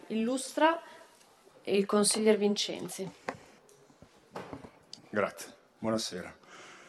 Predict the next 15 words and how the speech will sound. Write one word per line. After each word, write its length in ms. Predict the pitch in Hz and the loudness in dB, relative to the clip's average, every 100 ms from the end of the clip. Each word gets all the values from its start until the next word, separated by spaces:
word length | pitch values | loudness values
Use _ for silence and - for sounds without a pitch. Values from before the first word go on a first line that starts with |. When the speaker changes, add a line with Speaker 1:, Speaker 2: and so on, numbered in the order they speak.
| - - - | -18 -16 -8
Speaker 2:
Allora, 220 | 101 98 | -8 -6
in 60 | 113 | -4
risposta 500 | 127 - 170 180 160 | 0 10 12 12 8
all'interrogazione 760 | 143 127 127 123 123 151 156 | 6 6 4 4 4 8 8
sulle 240 | 143 123 113 | 8 2 0
ciclabili 500 | 120 135 135 139 131 | 2 8 8 8 4
comunali 560 | 120 117 117 131 135 | 6 6 6 6 4
discussa 460 | 113 - 139 131 117 | 2 2 2 4 2
nel 80 | 110 | 0
Consiglio 420 | 117 - 131 120 | 0 2 4 4
Comunale 540 | 113 107 110 123 131 | 4 2 4 8 8
del 100 | 113 | 6
ventisette 680 | 110 110 120 - 135 131 127 | 0 -2 0 2 4 4 2
gennaio 480 | 104 107 110 117 110 | 2 2 4 8 6
ventidue 680 | 107 104 107 107 92 87 | 6 0 0 2 0 -4